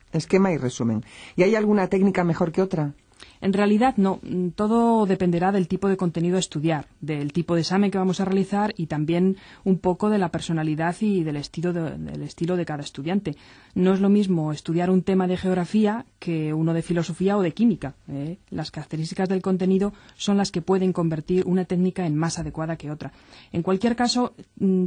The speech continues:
Speaker 2: todas deben caracterizarse por que deben de ser breves,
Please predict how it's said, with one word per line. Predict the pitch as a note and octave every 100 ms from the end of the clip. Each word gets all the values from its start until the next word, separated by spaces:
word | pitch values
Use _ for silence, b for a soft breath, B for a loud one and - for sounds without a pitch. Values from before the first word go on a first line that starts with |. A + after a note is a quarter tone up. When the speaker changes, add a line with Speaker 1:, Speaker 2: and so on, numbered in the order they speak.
| -
Speaker 2:
todas | A3+ A#3 G#3+
deben | A3 G#3
caracterizarse | G3 F#3 - E3+ - F#3+ F#3+ G3+
por | F3+ E3+ E3 D#3+ b b b _ -
que | F3
deben | F#3
de | E3+
ser | E3+ D#3+
breves, | F3+ G3 C4+ - -